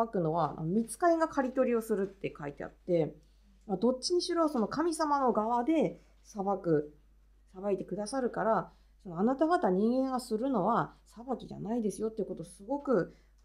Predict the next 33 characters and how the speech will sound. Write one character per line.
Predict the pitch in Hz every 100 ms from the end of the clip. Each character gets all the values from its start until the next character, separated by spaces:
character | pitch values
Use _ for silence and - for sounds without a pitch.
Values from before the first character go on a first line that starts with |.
| -
イ | 185
エ |
ス | 180
様 | 170 156
は | 156
念 | 165 175 165 165
を | 165 - _ -
押 | 175 165
し |
て | 175
お | 165
ら | 165
れ | 160
ま | 160
し | 156
た。 | 147 - _ - - _ _ _ _ _ _ _ _ _ _ _ _ _ _
さ | - 233
ら | 220
に | 285 294
そ | 220
の | 185 160 156
何 | 190 220
々 | 233 208 180
を | 156 - -
し | - - 180
な | 202
い | 233
っ |
て | 233 -
い | 196
う、 | 175 170 165 - _ _ -
そ | 160
の、 | 156 147 143 143 127 107 92